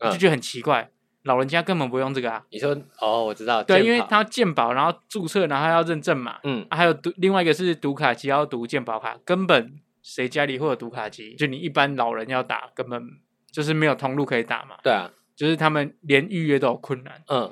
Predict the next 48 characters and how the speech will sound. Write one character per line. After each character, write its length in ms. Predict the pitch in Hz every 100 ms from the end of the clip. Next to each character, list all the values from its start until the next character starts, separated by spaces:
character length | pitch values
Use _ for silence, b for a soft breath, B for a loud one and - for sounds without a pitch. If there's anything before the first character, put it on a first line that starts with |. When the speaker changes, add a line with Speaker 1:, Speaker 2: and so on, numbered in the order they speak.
| _
Speaker 2:
结 120 | 170
果 80 | 156
后 140 | 170
来 100 | 151
他 160 | 120 135
发 200 | 131 131
现， 340 | 139 127 127
只 120 | 139 123
要 140 | 127
去 280 | 135 151 135
便 200 | 139 139
利 80 | 131
商 200 | 120 117
店 120 | 123
就 120 | 123
可 80 | 117
以 20 |
帮 180 | 113 117
你 200 | 117 120
预 200 | 151 113
约。 80 | 101
Speaker 1:
你 60 | -
去， 60 | 143
Speaker 2:
我 40 |
觉 60 | 135
得 180 | 165
Speaker 1:
他 160 | 143 147
就 120 | 135
会 60 | 131
帮 200 | 127 101
你 40 |
预 40 | 101
约。 0 |
Speaker 2:
对， 160 | 117 123
对， 100 | 123
对， 80 | 120
我 100 | 120
觉 120 | 131
得 60 | 131
这 80 |
还 100 | 131
蛮 180 | 120 113
不 60 | 117
错 220 | 117 120
的。 120 | 123 _ _ _ _ _ _
就 140 | 175
你 160 | 156 123
去 320 | 151 156